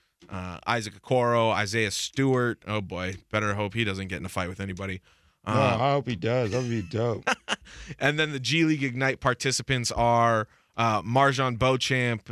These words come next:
Speaker 1: uh, Dyson Daniels, Jaden Hardy, and everybody is excited to see Scoot Henderson in this. Um, Rick Barry, Gary Payton, James Worthy, and Isaiah Thomas are the honorary coaches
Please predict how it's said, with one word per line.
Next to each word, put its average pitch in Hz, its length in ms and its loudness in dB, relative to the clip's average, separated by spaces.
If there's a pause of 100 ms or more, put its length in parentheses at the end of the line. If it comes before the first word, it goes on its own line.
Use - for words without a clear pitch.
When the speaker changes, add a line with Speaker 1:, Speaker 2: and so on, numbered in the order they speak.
Speaker 1:
uh, 101 300 0 (140)
Dyson 123 360 0
Daniels, 117 600 -2
Jaden 120 340 0
Hardy, 107 560 0
and 98 300 0
everybody 104 460 -2
is 95 140 -4
excited 92 440 -2
to 95 80 -16
see 95 200 -6
Scoot - 360 -4
Henderson 110 600 -4 (420)
in 110 180 -2
this. 110 440 -2
Um, 92 540 -2 (360)
Rick 147 260 0
Barry, 131 340 -2
Gary 123 360 -2
Payton, 117 360 -4
James 117 340 -4
Worthy, 107 460 -2
and 101 200 0
Isaiah 101 420 0
Thomas 104 560 -2
are 104 200 0
the 95 320 -6
honorary 98 500 -2
coaches 104 640 -4